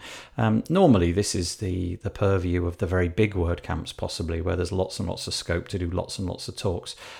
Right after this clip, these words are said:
And I really like the idea of this, just talking about the big picture, blue sky thinking and all that. It's the kind of thing that I would really enjoy. So if you're in that part of the world, uh, go check it out. You might want to get yourself signed up. There's space for, I think it's two hundred and fifty attendees.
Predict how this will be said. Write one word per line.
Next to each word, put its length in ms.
And 100
I 40
really 420
like 260
the 120
idea 360
of 100
this, 220
just 260
talking 320
about 220
the 60
big 240
picture, 480
blue 200
sky 300
thinking 460
and 100
all 200
that. 180
It's 160
the 80
kind 180
of 60
thing 160
that 100
I 120
would 180
really 280
enjoy. 360
So 180
if 120
you're 120
in 100
that 180
part 200
of 80
the 60
world, 380
uh, 240
go 220
check 300
it 60
out. 200
You 100
might 160
want 160
to 100
get 140
yourself 260
signed 280
up. 80
There's 120
space 360
for, 120
I 60
think 220
it's 100
two 260
hundred 280
and 100
fifty 480
attendees. 720